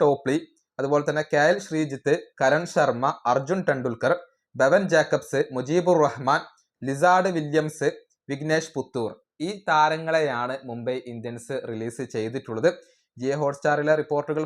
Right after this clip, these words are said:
പ്രകാരം രണ്ടേ പോയിന്റ് ഏഴ് അഞ്ച് കോടി രൂപ മാത്രമാണ് ഇനി മുംബൈ ഇന്ത്യൻസിന് ബാക്കിയുള്ളത് എന്നാണ് അറിയാൻ സാധിക്കുന്നത്. ഇനി മുംബൈ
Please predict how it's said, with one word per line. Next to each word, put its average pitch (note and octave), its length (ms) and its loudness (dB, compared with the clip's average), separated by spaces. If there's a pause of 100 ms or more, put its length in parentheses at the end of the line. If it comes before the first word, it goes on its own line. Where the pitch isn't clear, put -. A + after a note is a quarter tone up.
പ്രകാരം D3 360 2 (120)
രണ്ടേ C#3 360 -2
പോയിന്റ് D3 280 -4
ഏഴ് C#3 360 0 (120)
അഞ്ച് C#3+ 200 -8
കോടി C#3+ 380 -4
രൂപ C#3+ 240 -4
മാത്രമാണ് C#3+ 540 0 (320)
ഇനി E3+ 220 -2
മുംബൈ D3+ 220 2 (120)
ഇന്ത്യൻസിന് D3 500 -4
ബാക്കിയുള്ളത് C#3 580 0 (140)
എന്നാണ് C#3+ 360 -2
അറിയാൻ B2 280 -4 (100)
സാധിക്കുന്നത്. A#2+ 500 -2 (440)
ഇനി E3 200 -6 (360)
മുംബൈ E3+ 200 -2